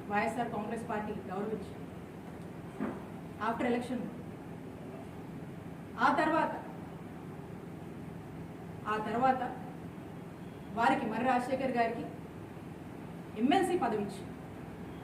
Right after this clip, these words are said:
శాసన మండలికి మా నాయకుడు జగన్మోహన్ రెడ్డి గారు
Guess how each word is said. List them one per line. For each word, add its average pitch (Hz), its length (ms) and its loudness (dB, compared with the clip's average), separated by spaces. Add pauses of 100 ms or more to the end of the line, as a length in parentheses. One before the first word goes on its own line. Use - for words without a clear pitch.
(1800)
శాసన 285 320 6 (120)
మండలికి 277 420 8 (840)
మా 262 60 12 (120)
నాయకుడు 320 400 8
జగన్మోహన్ 285 500 6
రెడ్డి 233 200 6
గారు 214 180 4